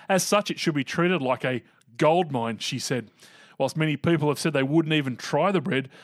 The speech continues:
Virginie Trickle said that it has really taken off in Germany, where men say they can't get enough of it. <laughs> It's unknown how urine affects the taste of the bread. It's rumoured ster-, sterility when expelled from the human body has been the topic of much scientific debate.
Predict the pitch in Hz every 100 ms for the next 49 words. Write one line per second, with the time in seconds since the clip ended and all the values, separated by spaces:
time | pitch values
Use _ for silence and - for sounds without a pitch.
0 | - - 139 131 147 156 139 185 180 123
1 | - 135 135 127 123 151 196 139 151 131
2 | 135 135 117 123 143 160 123 117 120 143
3 | 123 - 120 104 151 127 123 117 135 151
4 | 127 117 - - - - - 160 185 160
5 | 160 190 143 123 139 131 147 151 139 131
6 | - 139 - 123 - 208 214 147 120 131
7 | 147 127 143 151 143 127 - 165 202 208
8 | - - 135 170 254 208 - - - -
9 | 135 131 - 139 127 127 113 147 131 113
10 | 120 120 123 117 127 123 - 160 143 117
11 | 120 131 - 127 110 131 110 117 135 143